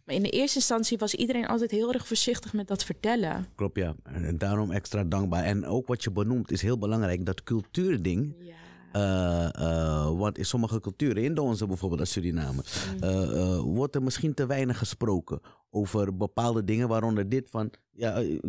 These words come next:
Speaker 2: get through it, eh, is normaal, eh, moederschap." Maar nee, je hebt je op een
Speaker 1: Ja.
Speaker 2: bepaalde manier gevoeld.
Speaker 1: Mm.
Speaker 2: En om te zorgen dat het zo snel mogelijk wordt opgelost,
Speaker 1: Ja.
Speaker 2: heb je dus zo'n sterke, eh,
Speaker 1: Maar sowieso
Speaker 2: kring nodig.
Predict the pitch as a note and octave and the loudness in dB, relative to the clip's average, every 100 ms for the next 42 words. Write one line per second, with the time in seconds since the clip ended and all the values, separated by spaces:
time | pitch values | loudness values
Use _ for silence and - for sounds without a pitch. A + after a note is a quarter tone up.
0 | G2+ C3 - D3 F#3 - G#2 G2+ F#2 A2 | -2 -2 -2 -2 -2 -4 0 0 2 0
1 | A2 - F#2+ F#2+ D#3 E3 C3+ A2 A#2 D3 | 0 0 0 2 0 0 -2 -2 0 2
2 | D#3+ B2 G#2+ A#2 A#2+ A2+ A2 - C#3+ D3+ | 2 2 2 0 0 0 -2 -2 0 2
3 | C#3+ C3+ A2 G#2+ B2 A#2+ A#2+ - - - | 2 2 0 -2 0 0 0 -6 -20 -18
4 | - F#2 G#2 A#2+ B2+ A#2+ D3+ C#3+ C3+ B2 | -14 -4 0 0 0 0 2 2 2 2
5 | - D#3+ F#3 - - D#3+ D#3 D#3 D#3 D3+ | 2 2 0 -2 0 2 2 2 2 0
6 | - B2+ - E3 - A#2 A2 B2+ - A3+ | 2 0 2 -2 0 2 2 -2 -8 -2
7 | G#3+ G3 C3+ B2 B2 B2 G#2+ G#2 - C3 | 0 2 0 0 0 0 0 -2 -2 0
8 | A#2 A2+ A2+ G#2+ G2+ - G2 F#2 F2+ E2+ | 0 -2 0 0 0 0 2 2 2 -2
9 | - A3 A#3 - C4+ C4 C#3+ A#3+ B2 A#2 | -2 0 2 2 2 4 4 4 4 4
10 | A#2+ - - | 2 0 -4